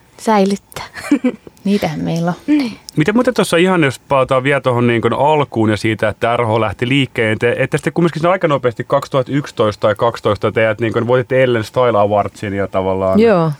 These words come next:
Speaker 3: että
Speaker 4: vuoden
Speaker 3: on
Speaker 4: tulokaspalkinto.
Speaker 3: Joo, mi-, mitkä siinä oli käytännössä niin kuin sillä lailla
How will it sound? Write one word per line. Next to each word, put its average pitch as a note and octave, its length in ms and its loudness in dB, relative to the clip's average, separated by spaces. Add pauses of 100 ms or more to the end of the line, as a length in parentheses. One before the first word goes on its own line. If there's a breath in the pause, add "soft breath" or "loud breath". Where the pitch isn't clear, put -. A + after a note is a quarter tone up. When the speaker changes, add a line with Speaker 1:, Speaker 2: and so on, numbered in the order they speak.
(320 soft breath)
Speaker 3:
että A#2 60 -8
Speaker 4:
vuoden F#3 280 2
Speaker 3:
on F3 40 -2
Speaker 4:
tulokaspalkinto. E3 1120 0 (600 soft breath)
Speaker 3:
Joo, C3+ 140 0
mi-, E3 160 2
mitkä G3+ 220 0
siinä F3+ 160 2
oli D3 80 2
käytännössä C3+ 320 -2
niin C3 40 -2
kuin B2+ 60 -4
sillä C#3 200 0
lailla B2 120 2